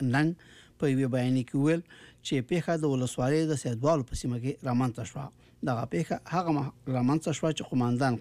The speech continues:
قاسم خان او درې تنه ملګري یو ښخ شوی ماین خنثی کوه.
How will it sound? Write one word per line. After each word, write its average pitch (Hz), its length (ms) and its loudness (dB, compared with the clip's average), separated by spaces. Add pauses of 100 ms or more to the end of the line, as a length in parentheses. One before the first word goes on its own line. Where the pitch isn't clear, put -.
قاسم 123 320 -6
خان 170 240 2
او 139 80 0
درې 135 240 0
تنه 123 240 0
ملګري 147 380 2 (1000)
یو 135 100 4 (140)
ښخ - 220 -6
شوی 147 240 4
ماین 127 260 0
خنثی 127 340 0
کوه. 120 160 0